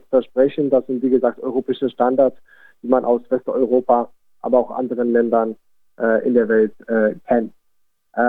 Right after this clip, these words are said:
wir haben in Polen in den letzten dreißig Jahren einen sehr starken wirtschaftlichen Zuwachs erlebt, äh, und es, äh, es ist eigentlich jetzt an der Zeit, diesen, diesen Zuwachs gerecht zu verteilen und, äh, auch allen Menschen zu ermöglichen, äh, dass sie,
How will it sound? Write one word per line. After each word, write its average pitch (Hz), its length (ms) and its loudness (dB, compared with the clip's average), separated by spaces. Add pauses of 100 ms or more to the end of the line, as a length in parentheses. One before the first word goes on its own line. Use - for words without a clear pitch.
(440)
wir 127 100 -2
haben 185 340 0
in 156 180 0
Polen 175 340 2
in 147 160 -2
den 147 180 2
letzten 156 340 2
dreißig 151 340 -4
Jahren 143 280 2
einen 135 520 -2
sehr 139 200 2
starken 131 420 0
wirtschaftlichen 131 580 -2
Zuwachs 180 380 0
erlebt, 165 380 0 (420)
äh, 139 140 2
und 151 220 0
es, 147 100 2 (160)
äh, 151 220 2
es - 160 -8
ist 160 100 -4
eigentlich 151 300 -2
jetzt 156 240 0
an 151 120 2
der 143 160 0
Zeit, 147 260 2 (380)
diesen, 139 340 0
diesen 139 300 0
Zuwachs 135 420 0
gerecht 131 360 2
zu 143 80 -12
verteilen 120 760 -2
und, 120 320 -4
äh, 117 320 0
auch 123 220 -2
allen 135 280 2
Menschen 131 540 -2
zu 127 80 0
ermöglichen, 123 640 2 (400)
äh, 117 420 2
dass 120 200 0 (100)
sie, 120 280 0